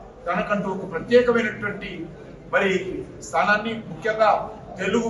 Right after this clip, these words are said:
భాష కూడా చాలా గౌరవం తీసుకొచ్చినటువంటి వ్యక్తి, తెలుగు భాషను ప్రోత్సహించినటువంటి వ్యక్తి. అదేవిధంగా మద్యపాన నిషేధాన్ని కూడా మరి వ్యతిరేకించి మద్యపాన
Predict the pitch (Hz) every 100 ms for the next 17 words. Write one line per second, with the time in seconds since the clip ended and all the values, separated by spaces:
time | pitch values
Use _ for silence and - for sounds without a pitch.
0 | 180 202 262 240 220 214 202 - - -
1 | - 175 175 170 202 190 180 - 185 -
2 | 170 165 165 156 147 - - - - -
3 | - - - 180 226 220 175 202 240 226
4 | 233 - 190 220 240 233 233 226 - 190
5 | - - - - - - - - - -
6 | 233 233 226 220 190 190 233 220 214 202
7 | 254 240 233 226 220 220 185 - - -
8 | - 185 196 180 226 226 226 202 220 -
9 | - - - - 165 214 208